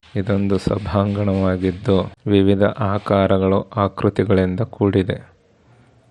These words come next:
ಸಿಲಿಂಡರಿನ ಆಕಾರದ ಕುದುರೆಗಳು, ಕುದುರೆ ಸವಾರರು, ಹುಲಿಗಳ ವಿವಿಧ ಶಿಲ್ಪಗಳನ್ನು ಹೊಂದಿದ್ದು, ಬಹುಪಾಲು ಎಲ್ಲ ಕಂಬಗಳ ಎರಡು ಬದಿಗಳಲ್ಲಿಯೂ ಕುದುರೆ ರಥಗಳನ್ನು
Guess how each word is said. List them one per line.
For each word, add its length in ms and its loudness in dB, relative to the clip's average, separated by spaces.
ಸಿಲಿಂಡರಿನ 760 2
ಆಕಾರದ 580 0
ಕುದುರೆಗಳು, 680 0
ಕುದುರೆ 380 2
ಸವಾರರು, 760 0
ಹುಲಿಗಳ 480 2
ವಿವಿಧ 500 2
ಶಿಲ್ಪಗಳನ್ನು 840 -2
ಹೊಂದಿದ್ದು, 640 0
ಬಹುಪಾಲು 680 2
ಎಲ್ಲ 420 2
ಕಂಬಗಳ 580 0
ಎರಡು 300 4
ಬದಿಗಳಲ್ಲಿಯೂ 840 2
ಕುದುರೆ 480 4
ರಥಗಳನ್ನು 840 -2